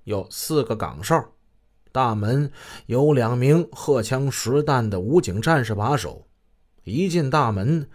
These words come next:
这右侧有一排押解人犯的暂押室，透过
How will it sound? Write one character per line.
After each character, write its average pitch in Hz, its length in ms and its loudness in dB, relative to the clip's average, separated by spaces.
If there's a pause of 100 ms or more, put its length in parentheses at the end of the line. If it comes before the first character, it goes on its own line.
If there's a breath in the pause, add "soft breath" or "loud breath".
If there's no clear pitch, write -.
(280 loud breath)
这 113 140 -2
右 139 300 0
侧 113 520 -4
有 82 160 -6
一 127 120 -2
排 117 400 -4 (200 loud breath)
押 135 360 2
解 120 240 -2
人 104 380 -2
犯 117 320 -2
的 87 160 -6 (300 soft breath)
暂 123 320 2
押 135 180 0
室， - 360 -6 (640)
透 175 280 4
过 120 260 0